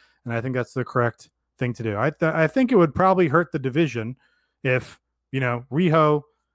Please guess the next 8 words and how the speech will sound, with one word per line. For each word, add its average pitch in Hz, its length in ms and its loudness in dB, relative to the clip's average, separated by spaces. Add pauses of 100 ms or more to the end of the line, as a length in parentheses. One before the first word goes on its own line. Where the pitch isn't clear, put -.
(200)
lost 143 300 0
the 135 60 -6
belt 131 360 -2
and 131 140 -6
then, 120 340 -6
you 123 140 -10
know, 107 180 -10 (480)
through 120 360 -4